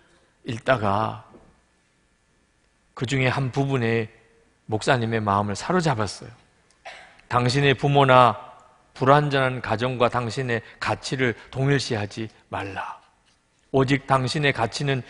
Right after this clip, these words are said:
그리스도 안에 있다. 하나님은 당신에게 아들까지 내어줄 정도로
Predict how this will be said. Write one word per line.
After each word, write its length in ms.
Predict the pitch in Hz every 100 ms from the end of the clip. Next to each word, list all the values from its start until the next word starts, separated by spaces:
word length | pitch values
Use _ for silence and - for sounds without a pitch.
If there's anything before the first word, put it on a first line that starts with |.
| -
그리스도 500 | - 147 156 190 202
안에 280 | 131 147 175
있다. 380 | 127 - - 113 - _ _ _ _ _ _ -
하나님은 380 | 156 147 143 143
당신에게 560 | 139 135 160 151 143 147
아들까지 560 | 147 165 202 190 175
내어줄 420 | 160 160 160 151 156
정도로 460 | 156 135 139 139